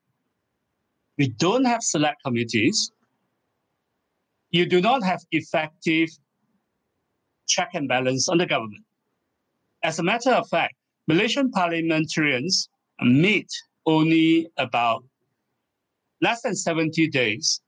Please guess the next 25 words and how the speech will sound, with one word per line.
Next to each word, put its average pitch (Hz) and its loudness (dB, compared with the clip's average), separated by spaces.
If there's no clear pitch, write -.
in 139 0
a - 0
year. 131 0
Last 202 -2
year, 131 -2
it 127 -2
was 113 0
sixty-eight 147 -2
days. - -8
So, 208 -2
but 185 -2
most 320 4
of 247 -6
the 175 0
time, 143 0
the 156 -4
parliamentarians, 180 -2
if 156 0
you 170 2
are 165 -2
not 214 0
minister 170 0
or 156 0
deputy 135 -2
minister, 123 2